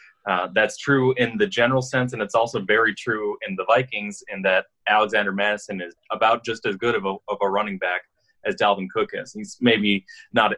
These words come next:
quite as explosive, doesn't have the same top-tier athleticism. You can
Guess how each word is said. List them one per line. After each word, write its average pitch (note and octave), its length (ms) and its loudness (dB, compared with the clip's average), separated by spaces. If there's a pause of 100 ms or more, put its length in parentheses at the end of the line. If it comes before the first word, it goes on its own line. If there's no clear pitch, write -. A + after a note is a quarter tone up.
quite G#2+ 260 4
as F#2 140 0
explosive, B2 560 0
doesn't G#2 180 0
have F#2+ 140 0
the F#2 80 -10
same G2 240 -6
top-tier G2+ 440 0
athleticism. A#2 720 0
You G2 140 -6
can F#2 260 -10